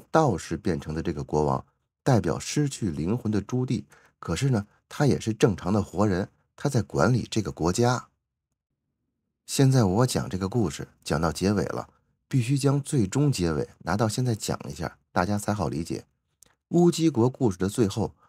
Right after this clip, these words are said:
是文殊菩萨过来收了假的国王，这个国王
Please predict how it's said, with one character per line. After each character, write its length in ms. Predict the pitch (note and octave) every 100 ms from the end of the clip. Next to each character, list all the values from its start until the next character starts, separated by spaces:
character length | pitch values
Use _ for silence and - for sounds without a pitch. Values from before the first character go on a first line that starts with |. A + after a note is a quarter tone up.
| _
是 160 | - G#2
文 240 | E2+ G#2+
殊 240 | C3 D3 C#3
菩 160 | -
萨 140 | E2 D#2+
过 180 | F2
来 220 | C#2+ A#1+ - _
收 240 | - - C3
了 100 | G#2
假 220 | - -
的 160 | -
国 180 | C#2 E2
王， 180 | D2+ C#2 _ _ _ _ _
这 100 | -
个 100 | -
国 240 | E2 F2+ A2
王 300 | F2+ A2